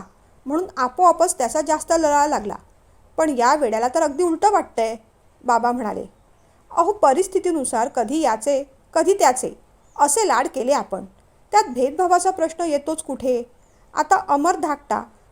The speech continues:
त्यामुळे माझ्याकडून त्याचे लाडही जास्त झाले आणि जास्त ओरडाही त्यालाच पडला. आणि आपण तरी ठरवून प्रेम करतो का की बाबा आज याला किलोभर जास्त प्रेम द्यायचं, उद्या त्याला लिटरभर माया जास्त लावायची? अहो, कधी याला गरज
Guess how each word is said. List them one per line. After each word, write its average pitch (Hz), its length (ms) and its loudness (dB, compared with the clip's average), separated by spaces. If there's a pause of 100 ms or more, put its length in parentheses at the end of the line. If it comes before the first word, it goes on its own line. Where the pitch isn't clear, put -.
(140)
त्यामुळे 359 280 0
माझ्याकडून 320 560 -2
त्याचे 320 300 -2
लाडही 240 400 0
जास्त 262 260 0
झाले 262 360 -2 (320)
आणि 339 200 -2
जास्त 247 300 0
ओरडाही 247 440 2
त्यालाच 294 380 0
पडला. 202 320 -4 (640)
आणि 359 120 -4 (100)
आपण 254 380 0
तरी 277 180 -2
ठरवून 277 360 -2
प्रेम 285 260 0
करतो 208 320 -4
का 277 200 2 (440)
की 330 60 -4
बाबा 294 340 4
आज 277 240 0
याला 302 160 2
किलोभर 285 460 0
जास्त 220 320 -2
प्रेम 269 300 0
द्यायचं, 233 440 -2 (400)
उद्या 285 260 2
त्याला 320 200 2
लिटरभर 285 460 0
माया 254 300 0
जास्त 247 360 -2
लावायची? 240 580 0 (640)
अहो, 226 260 0 (300)
कधी 339 260 2
याला 269 280 2
गरज 247 300 0